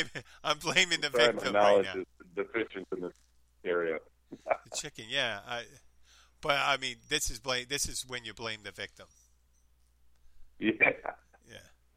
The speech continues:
Speaker 1: So on June first, we're gonna be opening up. Are you ready for it? We got Memorial Day next week.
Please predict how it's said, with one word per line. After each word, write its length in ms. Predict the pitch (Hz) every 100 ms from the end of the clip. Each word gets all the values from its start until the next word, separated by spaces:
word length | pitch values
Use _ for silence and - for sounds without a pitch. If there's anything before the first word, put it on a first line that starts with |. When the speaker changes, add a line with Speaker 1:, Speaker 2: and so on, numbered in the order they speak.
| _ - -
Speaker 1:
So 400 | - 185 180 196 185
on 140 | 156 135
June 220 | 170 170
first, 400 | - 175 147 -
we're 80 | 127
gonna 180 | 127 123
be 160 | 120
opening 360 | 120 123 117 110
up. 180 | 110 110 _ -
Are 80 | 110
you 140 | 107
ready 180 | 110 127
for 280 | - 147 143
it? 80 | 143 _ _ _ -
We 60 | 113
got 140 | 113 -
Memorial 400 | 117 117 127 131
Day 200 | 123 127 123
next 240 | 117 -
week. 180 | 123